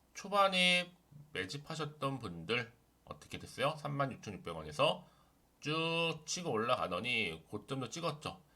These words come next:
자, 이십만 원까지 올라간 적도 있었습니다. 이때 고점에서,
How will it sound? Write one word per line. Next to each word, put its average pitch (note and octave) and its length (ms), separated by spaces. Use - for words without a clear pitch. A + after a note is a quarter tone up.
자, - 80
이십만 D3 460
원까지 G2 340
올라간 E2 320
적도 D2 180
있었습니다. C#2+ 600
이때 D#3 560
고점에서, D#2 720